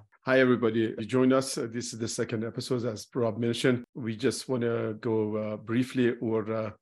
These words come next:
how to start, uh, uh, fasting. So, uh, to summarize, last time we went through the detail of, uh, different type of fasting, um, which, uh,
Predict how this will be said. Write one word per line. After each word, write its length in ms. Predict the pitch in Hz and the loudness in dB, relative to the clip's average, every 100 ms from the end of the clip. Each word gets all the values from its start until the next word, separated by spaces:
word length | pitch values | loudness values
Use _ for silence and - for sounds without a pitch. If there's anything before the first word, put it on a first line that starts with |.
| _ | _
how 160 | 139 | -2
to 120 | 131 120 | -2 -4
start, 500 | - 131 117 120 127 | 0 2 2 0 -2
uh, 260 | 110 107 101 101 | -2 -2 -6 -6
uh, 140 | 117 107 | -6 -4
fasting. 560 | - 123 107 - 113 | 0 0 0 -4 -8
So, 440 | - 139 117 113 - _ _ _ 147 | -4 2 4 2 -4 _ _ _ -6
uh, 120 | 117 | -4
to 160 | - | -4
summarize, 560 | 117 - 135 131 123 120 | -2 2 4 6 4 2
last 400 | - 110 113 - | -4 -2 -4 -2
time 140 | 123 | -2
we 40 | 113 | -2
went 160 | 110 | -4
through 200 | - 117 | -4 -6
the 100 | 107 | -6
detail 460 | 101 110 107 117 117 - | -6 -6 -2 -2 -4 -4
of, 280 | 113 107 | -4 -2
uh, 160 | 110 107 | -4 -4
different 360 | 104 113 117 98 | -4 -4 -4 -4
type 220 | 113 - | -8 -8
of 80 | 101 | -2
fasting, 500 | 123 117 - 123 - _ _ _ _ | 2 2 2 0 -2 _ _ _ _
um, 520 | - 117 113 110 110 110 123 113 | -4 -2 -2 -4 -6 -8 -10 -6
which, 280 | 113 - - | -6 -4 -4
uh, 300 | 117 110 | -4 -4